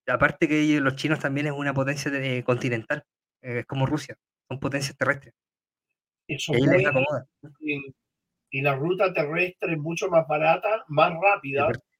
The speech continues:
Speaker 1: aparte, mm.
Speaker 2: Un ferrocarril puede tener hasta cien vagones, y más también.
Speaker 1: De hecho, profe, la ruta entre el puerto de, ay, se me fue el nombre del puerto que está en Pekín, uno de los puertos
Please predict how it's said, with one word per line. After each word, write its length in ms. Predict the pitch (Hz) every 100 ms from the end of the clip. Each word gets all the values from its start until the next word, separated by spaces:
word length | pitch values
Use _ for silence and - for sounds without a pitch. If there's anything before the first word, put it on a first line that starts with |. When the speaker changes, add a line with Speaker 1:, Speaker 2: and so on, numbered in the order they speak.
| _ -
Speaker 1:
aparte, 260 | 131 131 - _ -
mm. 160 | 120 107 _ _ _ -
Speaker 2:
Un 120 | 165
ferrocarril 920 | 170 165 156 156 147 170 190 190 165
puede 240 | 160 160
tener 200 | 160 156 175
hasta 240 | 170 139
cien 300 | - 190 185
vagones, 500 | 143 139 - 139 - _ _ _ -
y 140 | 139
más 240 | 147 214 -
también. 480 | 139 143 233 151 - _ _ _ - -
Speaker 1:
De 80 | 131
hecho, 340 | 139 175 175 180 _ _ - -
profe, 400 | 165 - 170 143
la 240 | 131 123
ruta 440 | 120 151 175 175 180
entre 840 | 165 - 156 147 143 139 135 117 131
el 220 | 117 -
puerto 420 | - 143 - 151
de, 340 | 151 139 127 123
ay, 140 | 131 - - _ -
se 140 | -
me 80 | 123
fue 160 | 147
el 80 | 151
nombre 220 | 165 165
del 180 | 160 143
puerto 420 | - - - 160
que 60 | 156
está 180 | 139 156
en 140 | 156
Pekín, 240 | 151 151 151
uno 120 | 151
de 80 | 147
los 100 | 135
puertos 280 | 151 -